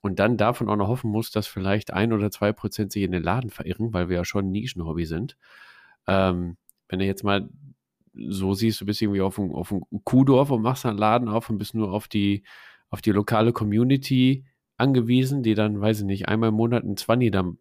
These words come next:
bei dir lassen, dann gehst du natürlich kaputt, wenn du dein, dein Online-Business nicht mehr hast. Ne? Äh, persönlich bei mir hätten sich auch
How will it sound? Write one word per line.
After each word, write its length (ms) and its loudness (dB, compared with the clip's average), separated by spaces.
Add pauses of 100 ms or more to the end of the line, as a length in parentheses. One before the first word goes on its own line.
bei 120 2
dir 120 0
lassen, 320 -2
dann 100 0
gehst 140 -4
du 60 -2
natürlich 180 -14
kaputt, 420 -4 (400)
wenn 120 -6
du 100 -2
dein, 360 -4 (140)
dein 200 -6
Online-Business 840 -2
nicht 140 -10
mehr 140 -8
hast. 280 -10 (640)
Ne? 260 0 (220)
Äh, 220 2
persönlich 500 0
bei 140 2
mir 320 4 (800)
hätten 200 2
sich 220 0
auch 220 0